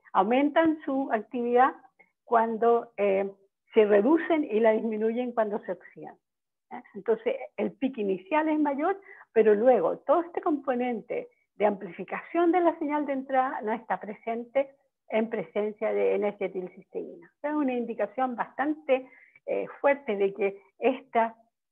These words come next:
esta amplificación no ocurre en un medio reductor. Entonces, muestran estos resultados que tanto el peróxido de hidrógeno como la estimulación de campo de alta frecuencia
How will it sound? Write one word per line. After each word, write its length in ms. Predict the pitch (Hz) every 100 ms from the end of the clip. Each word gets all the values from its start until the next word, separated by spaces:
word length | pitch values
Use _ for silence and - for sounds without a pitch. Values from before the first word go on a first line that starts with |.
| -
esta 240 | - -
amplificación 800 | 247 240 185 220 214 208 - 339 339
no 160 | 269 285
ocurre 360 | - 262 269
en 100 | 262
un 140 | 240 220
medio 280 | 226 226
reductor. 680 | 214 202 196 196 - 165 - _ _ _ _ _ 226 220 _ _ _ _ _ _ _ _ _ _ _ _ _ _ _ _
Entonces, 720 | 233 247 247 311 311 330 320 -
muestran 520 | 294 294 330 330 302
estos 320 | 240 247 277
resultados 580 | 285 277 269 214 196 214
que 120 | 220
tanto 320 | 208 233 240
el 80 | 240
peróxido 460 | 240 208 226 - 269
de 60 |
hidrógeno 520 | 262 320 311 240 190 180
como 200 | 196 190
la 100 | 190
estimulación 680 | 190 202 196 196 262 233
de 140 | 226 220
campo 540 | 226 233 240 294 285
de 80 | 240
alta 240 | 190 214
frecuencia 580 | - 277 320 311 -